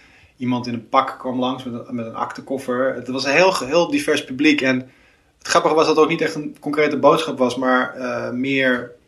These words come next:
iedereen, er waren mensen die het heel vaak deden en mensen die het nog nooit gedaan hadden. En er ontstonden, er ontstonden hele interessante gesprekken. En daar raakte ik aan de praat met iemand die mij, ehm,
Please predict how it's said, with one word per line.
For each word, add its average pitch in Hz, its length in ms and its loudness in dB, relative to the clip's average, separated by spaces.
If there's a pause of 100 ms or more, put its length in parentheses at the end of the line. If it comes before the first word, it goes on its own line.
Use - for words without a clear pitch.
(340)
iedereen, 139 520 0
er 135 60 -4
waren 143 220 6
mensen 151 240 0
die 139 80 0
het 131 100 -4
heel 139 100 0
vaak 131 220 -2
deden 156 380 0 (600)
en 131 120 -6
mensen 139 220 0
die 127 80 -2
het 127 100 -4
nog 143 80 2
nooit 151 100 0
gedaan 117 260 0
hadden. 110 280 -4
En 127 160 -8
er - 80 -14
ontstonden, 135 480 -8
er 117 200 -8
ontstonden 131 420 -8
hele 131 140 -6
interessante 117 300 -10
gesprekken. 110 480 -6 (760)
En 131 380 0
daar 151 260 6
raakte 147 260 4
ik 131 80 -6
aan 127 60 -4
de 120 80 -6
praat 131 280 -2
met 123 120 -10
iemand 117 300 -6
die 117 180 -10
mij, 107 420 -8
ehm, 104 300 -12